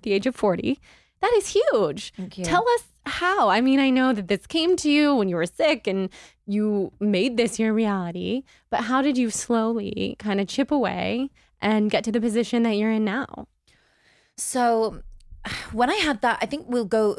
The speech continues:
Speaker 2: t-, from there and I'll, I'll work it backwards. So when I was in the place where I had that breakthrough and I was listening to Denzel Washington, I thought, "I want to then go out there." After I, I heard the voice, "You're gonna be a motivational speaker," I thought, "What does that mean?" So I started watching.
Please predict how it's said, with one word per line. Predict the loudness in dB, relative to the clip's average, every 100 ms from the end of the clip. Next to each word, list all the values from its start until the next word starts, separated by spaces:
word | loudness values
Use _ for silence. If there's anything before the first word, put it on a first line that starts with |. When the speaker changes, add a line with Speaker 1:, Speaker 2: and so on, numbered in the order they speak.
| -6
Speaker 2:
t-, | -14 -8
from | -4 -2
there | -2 -2
and | -2
I'll, | -2 -2
I'll | -2
work | 0 0 0
it | -4
backwards. | -4 -4 -2 -4 -2
So | -2 -2
when | 0 0
I | 0
was | -2 -2
in | -4
the |
place | -2 -2 -2
where | 0 -2
I |
had | -2 -4
that | -6
breakthrough | -4 -6 -6 -6
and | -4
I |
was | -2
listening | -4 -4 -8 -8
to | -6
Denzel | -6 -4 -4
Washington, | -4 -6
I |
thought, | -4 -4 -6 -18 -16 -6
"I | -2 0 0
want | 0 -2 -2 -4
to | -2 0 -2 -6 _ _
then | 0 2
go | 4
out | 4 2
there." | 0
After | -2 0 0
I, | 0 -2
I | -2
heard | 2 0 0
the |
voice, | -2 -2 -2
"You're | -4
gonna | -2 0
be | 0
a |
motivational | 0 0 -2 -2
speaker," | -4 -2
I |
thought, | 0 0
"What | 0 -2
does | 0 0
that | 0 -2
mean?" | -4 -4 -6 -14 -20 -18 -10
So | 0
I | 0
started | 2 2 2 2
watching. | 2 2 -2 -6